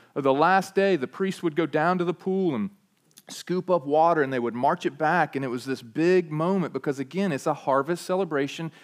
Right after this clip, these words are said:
We wouldn't have a harvest if he had not provided water, if he had not provided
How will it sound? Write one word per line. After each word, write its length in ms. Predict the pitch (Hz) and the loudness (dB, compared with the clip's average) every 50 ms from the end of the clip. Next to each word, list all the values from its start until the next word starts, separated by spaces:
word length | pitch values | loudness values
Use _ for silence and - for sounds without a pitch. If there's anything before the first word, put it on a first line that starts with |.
| - _ | -20 _
We 180 | - 127 135 135 | -6 -4 -2 0
wouldn't 320 | 135 143 175 202 208 208 | 2 2 2 2 2 0
have 280 | 190 175 190 190 185 185 | -2 0 2 2 2 2
a 80 | 180 170 | 2 0
harvest 460 | 156 175 180 175 165 160 139 - - | 0 0 0 0 0 -2 -6 -6 -8
if 100 | 139 127 | -8 -4
he 100 | 143 156 | -4 -4
had 120 | 143 127 | -4 -2
not 240 | 147 147 147 143 - | -2 -2 -2 -2 -2
provided 420 | 139 131 120 131 131 127 120 117 | -6 -6 -2 -2 -2 0 -2 -4
water, 440 | 117 110 107 120 123 131 131 120 117 | -8 -8 -6 -4 -2 -2 -2 -2 -4
if 60 | 110 | -4
he 60 | 110 123 | -6 -8
had 60 | 120 | -8
not 180 | 127 123 113 | -6 -8 -8
provided 400 | - 123 120 117 120 117 113 110 | -8 -8 -4 -2 -2 -2 -2 -4